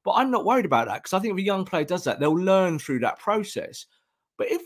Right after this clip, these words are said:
Casemiro does it, if Bruno does that, I'm worried, 'cause they're senior <laughs> players. Do you know what I mean? So you brought on Eriksen to solve that, to put the ball on the deck and control it and to get you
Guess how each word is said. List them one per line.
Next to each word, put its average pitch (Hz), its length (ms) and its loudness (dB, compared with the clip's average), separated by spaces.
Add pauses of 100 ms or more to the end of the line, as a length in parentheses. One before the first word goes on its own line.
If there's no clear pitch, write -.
(240)
Casemiro 214 680 0
does 170 220 0
it, 185 100 -4
if 202 220 -2
Bruno 247 380 0
does 120 260 -2
that, - 140 -2
I'm 262 260 0
worried, 254 560 -2
'cause 208 160 -4
they're 262 160 -4
senior 226 640 -4
<laughs> 196 60 -20
players. 165 680 0 (320)
Do 170 80 -2
you 190 80 4
know 208 60 2
what 185 160 2
I - 20 -2
mean? 185 320 2
So 180 140 -4
you 180 60 0
brought 240 280 4
on 175 80 2
Eriksen 196 440 0
to 123 120 -10
solve 180 380 0
that, - 200 -6
to - 60 -20
put 139 220 -6
the - 40 -8
ball 139 200 -4
on 127 120 -2
the 117 60 -6
deck 127 240 -4
and 110 100 -12
control 127 460 0
it 98 140 -2
and 110 80 -12
to - 100 -16
get 127 240 -4
you 117 220 -4